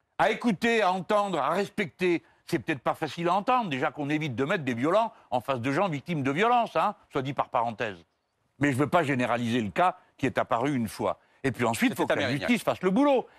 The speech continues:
Speaker 1: Et puis, il faut que les moyens soient là. On demande un milliard, les associations demandent un milliard. Pourquoi faire ? Parce qu'une femme qui est l'objet de violences à la maison, elle,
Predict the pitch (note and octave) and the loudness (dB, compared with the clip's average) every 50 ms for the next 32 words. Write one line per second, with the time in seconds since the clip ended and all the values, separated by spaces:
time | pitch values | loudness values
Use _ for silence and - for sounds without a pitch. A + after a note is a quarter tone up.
0 | - _ - F#3 F3 - G3+ F3 - D#3+ C#3 - - - B2+ C#3+ E3+ G3+ A3+ A#3+ | -10 _ -2 -2 0 0 -2 -2 -2 -2 -4 -2 -2 -2 0 0 0 2 2 0
1 | A3 - - A#3 A#3+ B3 B3+ A#3 F#3 - _ _ _ _ _ _ _ _ _ - | 0 0 0 0 2 2 2 0 0 -4 _ _ _ _ _ _ _ _ _ -2
2 | E3 F#3 E3 G#3 G#3+ A3+ A3+ G#3+ E3+ E3+ E3 E3 E3 F3 E3 D#3 D3+ C#3 B2 A#2 | 0 2 2 2 2 2 2 2 2 0 0 0 -2 0 0 2 2 2 2 2
3 | G#2+ F#2 E2+ F2+ G2+ F#2+ A2+ A#2 - - D3 C3 - E3 D3 - - F#3+ F#3 C#3 | 2 0 -4 -6 -6 -6 -6 -6 -4 -6 -6 -4 -4 -6 -6 -4 -6 -6 -4 -4
4 | C#3+ C3 B2+ A#2+ A#2 G#2+ G#2+ A2 A2 A2 A2+ - - - B2+ - - C#3+ A#2 - | -2 -2 -2 -2 -4 -4 -4 -4 -2 -2 -2 -2 -2 -6 -6 -4 -2 -4 -4 -2
5 | - B2+ A2+ G#2 F#2 _ _ _ _ _ _ _ - G#3 G#3 - - G#3+ A3+ G3 | -2 -2 -2 -2 -4 _ _ _ _ _ _ _ 2 2 2 2 2 0 0 0
6 | D#3+ - - G#3 G3+ F3+ D3 - D#3+ D3 D3+ C#3+ B2 B2+ D#3 C#3+ B2 G2+ A#2 C#3+ | 2 2 2 2 2 2 -2 -2 0 0 0 0 2 0 0 0 0 0 0 2
7 | C#3+ C#3+ C#3+ C3+ B2 - - A2+ A2 G#2+ G#2+ A2 G#2+ G2+ G#2+ G#2 G2 - - E3 | 2 2 2 2 0 -2 -2 -2 -2 -2 -2 -4 -4 -4 -4 -6 -6 -4 -2 0
8 | F3+ G3 G3+ G3+ | 0 0 0 -2